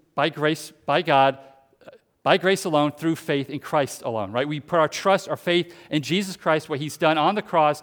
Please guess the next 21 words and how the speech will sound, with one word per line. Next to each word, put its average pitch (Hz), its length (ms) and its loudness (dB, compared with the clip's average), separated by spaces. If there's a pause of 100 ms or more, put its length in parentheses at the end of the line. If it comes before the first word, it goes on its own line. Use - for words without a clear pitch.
(200)
us 165 220 2
being 208 200 -4
sinners, 165 400 -6
recognizing 185 540 -2
that, 151 180 0 (220)
trusting 180 360 -4
that 151 100 -4
he 165 100 -4
has 165 100 0
paid 170 380 -6
the, 156 100 -10 (220)
the 127 80 -8
penalty 175 560 -6 (160)
for 196 280 2
our 175 140 2
sin, 151 280 -4
the 139 80 -6
payment 208 400 -4
for 170 140 -2
our 151 100 0
sin, 143 280 -6